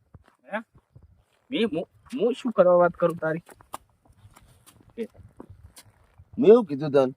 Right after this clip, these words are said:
Speaker 1: હા.
Speaker 2: કહું, "આ છેલ્લી થેલી તું પી જા."
Speaker 1: હા.
Speaker 2: પણ તે પીધી નહીં. એટલે મારે પીવી પડી એવું.
Speaker 1: પણ એ તો, પણ મારે નથી પી-, મારે કેમ પીવાની યાર?
Speaker 2: ક્યાં?
Speaker 1: હા. પણ તારી ડોશી તન મારા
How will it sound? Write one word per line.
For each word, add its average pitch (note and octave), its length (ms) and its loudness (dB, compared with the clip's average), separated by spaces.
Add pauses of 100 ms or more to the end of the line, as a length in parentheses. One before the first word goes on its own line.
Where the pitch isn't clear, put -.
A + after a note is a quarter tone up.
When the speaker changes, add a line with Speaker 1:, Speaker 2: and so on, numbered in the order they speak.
(100)
Speaker 1:
હા. B2 180 -4 (180)
Speaker 2:
કહું, G#3+ 180 6
"આ G#3 60 10
છેલ્લી F#3+ 360 6
થેલી G3+ 240 4
તું G3+ 320 -2
પી A3 300 6
જા." D3 240 -2 (120)
Speaker 1:
હા. B2 180 -8 (400)
Speaker 2:
પણ G#3 100 6
તે A#3+ 380 2
પીધી E3 600 6
નહીં. G3 340 8
એટલે - 1300 -10
મારે A3 380 8
પીવી C4+ 340 4
પડી G3+ 460 6
એવું. D#3+ 320 4 (260)
Speaker 1:
પણ A3+ 200 4
એ G#3 160 -2
તો, B3+ 180 0
પણ B3 280 2
મારે A#2+ 400 -8
નથી G#2+ 520 -18
પી-, B3 280 -14
મારે A#3+ 280 -12 (100)
કેમ D4 100 -12 (120)
પીવાની D4+ 400 -2
યાર? B2+ 140 -2 (440)
Speaker 2:
ક્યાં? C4+ 260 8 (200)
Speaker 1:
હા. C#3+ 140 -6 (560)
પણ F3 100 -10
તારી D3 520 -6
ડોશી C#3+ 420 -10
તન G3 240 -4
મારા E3 540 2